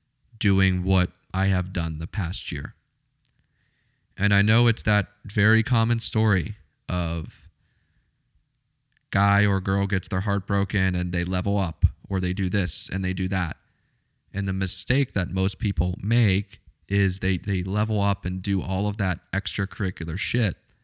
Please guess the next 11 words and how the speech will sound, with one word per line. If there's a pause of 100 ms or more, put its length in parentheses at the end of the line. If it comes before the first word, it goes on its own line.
(840)
for
the
other
person
in
hopes
that
they
take
them
back.